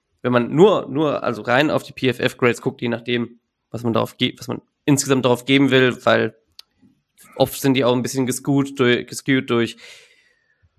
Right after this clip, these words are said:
äh, Spiele gespielt, et cetera. Und das alles spielt da nicht ganz so insgesamt mit rein. Aber hat er eine marginal bessere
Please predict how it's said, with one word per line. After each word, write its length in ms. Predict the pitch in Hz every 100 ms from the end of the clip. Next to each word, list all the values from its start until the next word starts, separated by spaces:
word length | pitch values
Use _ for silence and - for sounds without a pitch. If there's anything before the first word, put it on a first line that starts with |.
| _ _ - - - - _ _ _
äh, 520 | 131 123 123 123 -
Spiele 360 | - - 165 143
gespielt, 680 | 123 - 135 135 131 127
et 100 | -
cetera. 440 | - 135 127 123 127
Und 180 | 123 120
das 340 | - - _ _
alles 440 | - 127 123 120 -
spielt 240 | - 127
da 40 | 123
nicht 180 | 120
ganz 300 | - 127 -
so 640 | - 135 165 175 180 175 - _ _ -
insgesamt 400 | 151 131 131 -
mit 120 | 123
rein. 380 | 123 123 131 123 _ _
Aber 600 | 123 131 143 143 147 - _ _ -
hat 140 | 120
er 160 | 131 127
eine 120 | 127
marginal 1040 | 123 123 139 139 131 131 139 139 143 - _ _ - - _
bessere 880 | 135 - 135 123 123 123 120 - -